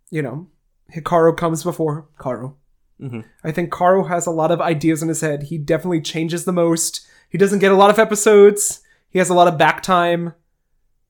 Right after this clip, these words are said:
Speaker 1: building on his image.
Speaker 2: Mm-hmm.
Speaker 1: There we go. And then number one is definitely Tamaki.
Speaker 2: But it's out of six.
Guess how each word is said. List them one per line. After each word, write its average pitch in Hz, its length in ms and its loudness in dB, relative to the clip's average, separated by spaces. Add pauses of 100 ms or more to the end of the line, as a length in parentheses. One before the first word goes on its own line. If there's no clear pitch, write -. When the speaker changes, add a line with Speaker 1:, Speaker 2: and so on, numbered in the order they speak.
Speaker 1:
building 185 320 2
on 190 120 4
his 190 120 -2
image. 151 520 -6
Speaker 2:
Mm-hmm. 143 240 -10 (1200)
Speaker 1:
There 147 120 -8
we 147 80 -8
go. 202 320 -6 (300)
And 156 100 -10
then 156 100 -4
number 165 200 -2
one 208 240 -2
is 220 320 -6
definitely 240 800 -10 (560)
Tamaki. 156 500 -10 (1300)
Speaker 2:
But 156 100 -4
it's 156 120 -6
out 165 140 0
of 127 140 -8
six. - 600 -8